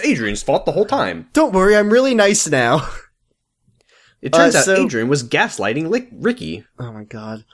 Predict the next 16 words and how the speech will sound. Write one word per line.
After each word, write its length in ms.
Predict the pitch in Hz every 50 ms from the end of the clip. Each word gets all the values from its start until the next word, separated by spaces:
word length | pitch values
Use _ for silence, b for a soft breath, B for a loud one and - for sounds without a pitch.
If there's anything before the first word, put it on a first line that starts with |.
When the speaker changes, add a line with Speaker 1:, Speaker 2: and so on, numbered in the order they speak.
| _ _
Speaker 2:
So 280 | - - - - 170
Speaker 1:
Sorry, 160 | 156 101 104 107
I 40 | 113
called 240 | - 143 123 104 104
him 100 | 95 95
Licky. 300 | 92 87 - 80 82 82
That's, 400 | 85 80 - - - - - _ -
uh, 240 | 92 85 - - 117
Speaker 2:
<laughs> 260 | 117 120 120 113 120
Speaker 1:
Henry's 260 | 127 - 123 113 110 -
nickname. 300 | - - - 143 - - _ _ -
Speaker 2:
Uh, 220 | 131 135 131 131 127 - 151
yeah, 280 | 143 131 127 123 113 110
no, 260 | 110 117 113 110 110
it, 120 | 113 113
<laughs> 520 | - - - - - - - - - -